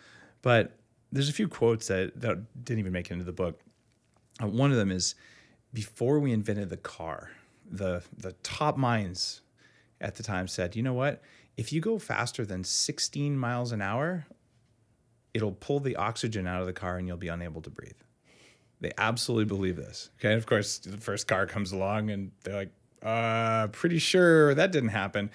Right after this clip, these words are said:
It might have been twenty-six miles an hour, by the way. I could be wrong on the number. Sixteen seems a little low. But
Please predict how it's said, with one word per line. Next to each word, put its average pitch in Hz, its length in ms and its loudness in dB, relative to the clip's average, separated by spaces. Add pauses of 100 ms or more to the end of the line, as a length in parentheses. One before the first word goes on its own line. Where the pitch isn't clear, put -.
(140)
It 143 80 4
might 160 160 8
have 127 60 6
been 113 60 4
twenty-six 92 480 -4
miles 87 220 -4
an 92 60 -2
hour, 87 160 -2
by 90 160 -2
the 87 40 -4
way. 90 140 0
I 87 60 -6
could - 240 -10
be 87 80 -6
wrong 85 220 -6
on 85 100 -6
the 85 60 -6
number. 87 280 -6 (200)
Sixteen 85 420 -6
seems 92 200 -8
a - 40 -8
little - 160 -8
low. 73 200 -8 (560)
But 117 300 6